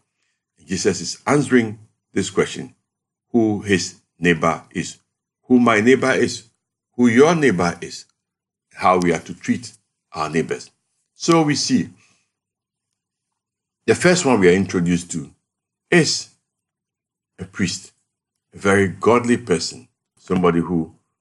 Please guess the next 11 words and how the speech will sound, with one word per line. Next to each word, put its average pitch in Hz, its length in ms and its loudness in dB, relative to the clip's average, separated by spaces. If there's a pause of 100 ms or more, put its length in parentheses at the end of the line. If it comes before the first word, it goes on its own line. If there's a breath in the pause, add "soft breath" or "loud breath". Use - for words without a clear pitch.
(160)
was - 180 -6
possibly 113 640 -2 (580)
rushing 135 460 0
off - 320 -2 (240)
to 95 100 -10
go 120 80 4
and 104 140 4
do 107 100 0
his 98 240 0
religious 98 480 2
duty. 92 400 -6